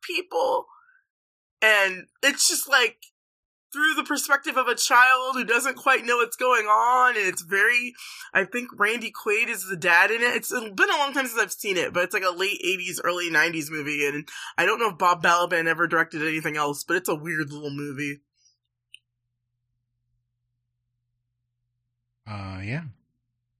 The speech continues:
Speaker 1: <laughs>
Speaker 2: Um,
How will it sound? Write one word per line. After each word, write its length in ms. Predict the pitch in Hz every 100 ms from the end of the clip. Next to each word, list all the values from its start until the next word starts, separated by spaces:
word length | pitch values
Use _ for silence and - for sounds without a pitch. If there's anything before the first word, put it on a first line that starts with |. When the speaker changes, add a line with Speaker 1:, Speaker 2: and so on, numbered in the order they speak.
| _ _ -
Speaker 1:
<laughs> 40 | - 220 233 - _ _ _ _ _ _ _ _ - - _ _ - _ _ _ _ _ _ -
Speaker 2:
Um, 600 | 113 107 104 101 92 92